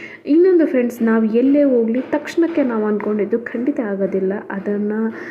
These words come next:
ಎಲ್ಲರೂ ಒಪ್ತೀರಾ ಅಂತ ಅಂದ್ಕೊಂಡಿದ್ದೀನಿ. ಮನಸ್ಸಿಟ್ಟು ನಾವು ದೇವರಲ್ಲಿ ಪ್ರಾರ್ಥನೆ ಮಾಡಬೇಕು, ನಾವು ತಾಳ್ಮೆಯಿಂದ ಕಾಯಬೇಕು.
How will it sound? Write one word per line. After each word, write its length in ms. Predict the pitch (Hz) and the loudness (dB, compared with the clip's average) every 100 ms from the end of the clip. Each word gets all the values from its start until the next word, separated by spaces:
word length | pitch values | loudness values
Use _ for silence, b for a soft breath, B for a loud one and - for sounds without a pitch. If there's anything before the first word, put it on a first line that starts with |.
| B B | B B
ಎಲ್ಲರೂ 360 | 208 226 233 233 | 0 2 2 2
ಒಪ್ತೀರಾ 560 | 208 247 - 349 285 220 | 2 0 0 -2 0 -2
ಅಂತ 180 | 202 | -2
ಅಂದ್ಕೊಂಡಿದ್ದೀನಿ. 680 | 220 196 185 196 196 196 196 | -4 -4 -4 -4 -4 -2 -2
ಮನಸ್ಸಿಟ್ಟು 760 | 208 202 226 349 359 302 - 285 | -2 0 2 0 2 -2 0 0
ನಾವು 440 | 262 220 214 214 | 0 0 0 0
ದೇವರಲ್ಲಿ 440 | 208 208 214 208 208 | 2 2 0 -2 -2
ಪ್ರಾರ್ಥನೆ 560 | 208 175 185 196 196 | -4 -10 -10 -6 -4
ಮಾಡಬೇಕು, 720 | 196 190 185 190 185 233 269 | -4 -4 -4 -2 -2 -2 -2
ನಾವು 420 | 277 214 196 196 208 | 0 -2 -2 -2 -2
ತಾಳ್ಮೆಯಿಂದ 680 | 202 220 247 302 294 233 226 | -4 -4 -2 0 0 0 -4
ಕಾಯಬೇಕು. 680 | 220 170 175 175 170 175 | -6 -8 -4 -4 -4 -8